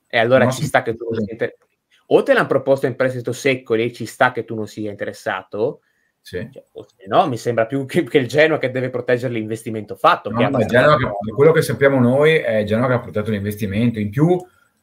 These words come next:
Speaker 1: Oh,
Speaker 2: nel
Speaker 1: bravo, scusa, scusa, ti interrompo, bravo Lorenz, quando mi scordo io, chiedetelo voi, la-, voi mod, i like,
Speaker 2: Sì.
Speaker 1: per, per, per, per i, per i conti nostri. <laughs> Vai,
Speaker 2: Sì,
Speaker 1: Pep,
Speaker 2: più,
Speaker 1: scusa.
Speaker 2: più, chiudo su Yeboah. No, no,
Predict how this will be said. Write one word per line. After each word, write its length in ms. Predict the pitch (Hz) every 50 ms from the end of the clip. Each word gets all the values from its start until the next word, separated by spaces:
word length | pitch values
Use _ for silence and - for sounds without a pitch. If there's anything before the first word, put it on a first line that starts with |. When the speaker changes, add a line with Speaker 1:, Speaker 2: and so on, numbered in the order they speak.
| _ _ _ - 127
Speaker 1:
Oh, 140 | 143 147 151
Speaker 2:
nel 80 | 143 127
Speaker 1:
bravo, 320 | 143 156 170 165 175 -
scusa, 280 | - 139 160 156 156 - -
scusa, 160 | - 180 180
ti 80 | 185 180
interrompo, 400 | 170 151 175 165 165 - 143 127
bravo 340 | 120 143 156 175 175 175 175
Lorenz, 600 | 165 160 160 165 170 175 180 185 180 - 165 147
quando 200 | 156 156 175 180
mi 60 | 170
scordo 420 | 156 - - 165 160 156 147 160 170
io, 280 | 165 147 127 117 113
chiedetelo 440 | 113 - 131 147 156 175 175 175 165
voi, 260 | 131 135 131 120 113
la-, 220 | 110 117 113 110 110 120 120
voi 180 | 113 131 135 131
mod, 320 | 127 120 113 110 110 -
i 80 | 113 107
like, 320 | 113 110 107 104 107 104 104
Speaker 2:
Sì. 80 | 110 -
Speaker 1:
per, 200 | - 110 107 -
per, 160 | 113 107 - _ - - - 107 98
per, 180 | 110 117 120
per 140 | 120 127 120
i, 200 | 120 123 135 160 151
per 160 | 160 160 160
i 60 | 165
conti 320 | 165 180 175 165 - 175 160
nostri. 460 | 156 147 135 139 - - - 127 -
<laughs> 1120 | - - - - - - - _ - - - _ - - _ _ _ - - - 220 - _
Vai, 200 | 120 123 120 110
Speaker 2:
Sì, 60 | 127
Speaker 1:
Pep, 120 | 110 104 -
Speaker 2:
più, 120 | 151 156
Speaker 1:
scusa. 200 | 113 110 101 104
Speaker 2:
più, 240 | - 156 - - -
chiudo 180 | - 156 175 175
su 140 | 165 160 156
Yeboah. 400 | 151 160 151 143 139 127 113 107
No, 140 | 123 160 160
no, 360 | 151 127 101 85 - - _